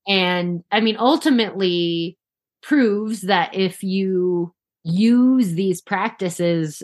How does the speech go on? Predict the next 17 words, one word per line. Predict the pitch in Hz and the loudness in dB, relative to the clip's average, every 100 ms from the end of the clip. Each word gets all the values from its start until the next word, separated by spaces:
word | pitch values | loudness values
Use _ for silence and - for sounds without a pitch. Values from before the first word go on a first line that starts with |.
| - | -6
and, | 170 160 | -4 -2
like, | 151 151 - _ _ _ _ _ _ _ _ _ | -4 -6 -8 _ _ _ _ _ _ _ _ _
engage | 196 185 147 180 196 196 | 0 0 2 2 2 2
with | 185 170 | -2 -2
magic, | 165 180 208 175 165 - - | -2 -2 -2 0 -2 -4 -8
you | - 180 | -2 0
know, | 165 160 160 160 | 0 0 0 -2
like, | 156 156 151 | -2 -4 -2
it's | 165 170 - | -4 -4 0
a, | 180 175 | 2 2
it's | 175 202 | -2 0
a | 277 | 4
neutral | 240 269 269 254 | 4 4 2 0
force. | - 208 277 175 - - | 0 -2 0 -2 -8 -8
Like, | 180 170 - | -4 -4 -2
and, | 175 170 147 | 0 0 -2
and | 165 165 | -6 -6